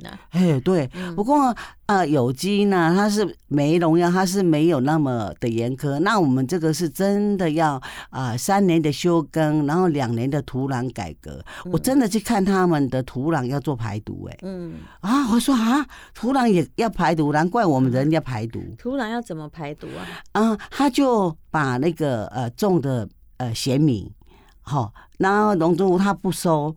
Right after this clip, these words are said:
Speaker 2: 然后就把它，哎，用了，用那个，那个什么，呃，那个，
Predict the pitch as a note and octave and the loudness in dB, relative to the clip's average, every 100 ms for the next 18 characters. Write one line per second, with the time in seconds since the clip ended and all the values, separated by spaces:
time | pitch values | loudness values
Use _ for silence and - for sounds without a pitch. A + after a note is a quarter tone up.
0 | - - F3+ G3+ - G3+ D3 B2+ C#3+ - | -10 -2 0 0 0 -4 -2 -4 -6 -10
1 | - - D3+ B2+ A2+ E3 F3 C3 - F#3 | -20 -6 -2 -2 0 0 0 -2 -6 -2
2 | G3 F#3+ D#3 D3 D3+ D3+ C#3 A2+ G2+ - | 0 0 0 0 0 -2 -4 -6 -10 -8
3 | B2+ A2 G2+ C3+ C3+ A#2+ | -4 -4 -4 -4 -4 -6